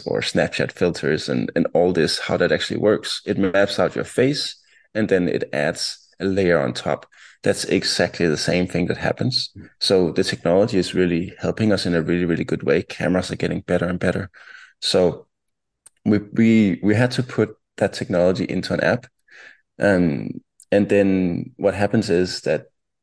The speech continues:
depends a little bit on which phone you're on and, uh, which software you're running. But for most phones, uh, you sort of, uh, hold your head still and then you move the, the phone around to capture different angles.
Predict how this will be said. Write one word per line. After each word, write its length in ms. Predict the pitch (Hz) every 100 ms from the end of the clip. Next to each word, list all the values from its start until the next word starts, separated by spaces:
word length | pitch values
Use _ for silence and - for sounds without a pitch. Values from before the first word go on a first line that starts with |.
| _ _
depends 420 | - - 117 107 -
a 40 |
little 180 | 85 90
bit 180 | 78 71
on 280 | 62 57
which 180 | 71 85
phone 240 | - 92 95
you're 200 | 87 87
on 200 | 82 82
and, 280 | 76 - - - - - _ -
uh, 160 | 85
which 140 | 82 92
software 340 | 90 85 98
you're 100 | 95
running. 340 | 82 92 123 131
But 280 | 104 87 - - _ _ _ _ _ _ _ -
for 120 | -
most 280 | 107 101 -
phones, 600 | - 87 85 - - - _
uh, 280 | - 71 71 -
you 100 | -
sort 280 | 95 95 87
of, 140 | 87
uh, 260 | 85 78 - - - -
hold 160 | - 95
your 100 | 90
head 140 | 90
still 340 | - - 120 123
and 120 | 101
then 120 | 95
you 120 | 87
move 400 | 87 87 90 87 _ _ - - _ _
the, 260 | 92 82 78
the 80 | -
phone 300 | - 95 90
around 480 | 78 90 95 101 -
to 100 | -
capture 320 | - 87 98
different 320 | 85 - 85
angles. 580 | 78 90 - 147 - -